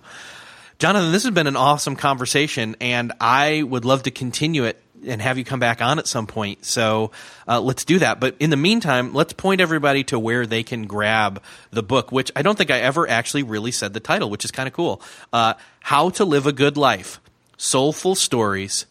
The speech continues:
Surprising Science, and Practical Wisdom. It's a deep dive into everything we just talked about here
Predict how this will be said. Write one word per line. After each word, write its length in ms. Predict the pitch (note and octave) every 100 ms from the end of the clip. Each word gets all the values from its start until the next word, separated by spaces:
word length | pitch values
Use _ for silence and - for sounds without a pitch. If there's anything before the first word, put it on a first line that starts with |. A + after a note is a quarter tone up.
| _
Surprising 640 | - B2 - A#2+ A#2+ B2+ D#3+
Science, 560 | - A2 G2 F#2+ - - - - -
and 160 | G#2+
Practical 560 | - A#2+ A#2+ D3 E3 D#3+
Wisdom. 360 | A2 - G2+
It's 200 | G2+ A#2+
a 40 | C#3
deep 300 | B2 G#3 -
dive 320 | B2+ A#2+ G2
into 320 | G#2 G#2+ -
everything 480 | B2+ C3+ C#3 C3 A2
we 120 | A2+
just 260 | G#2+ A2 -
talked 240 | G2+ -
about 240 | G2 F#2+ -
here 320 | G#2 F#2+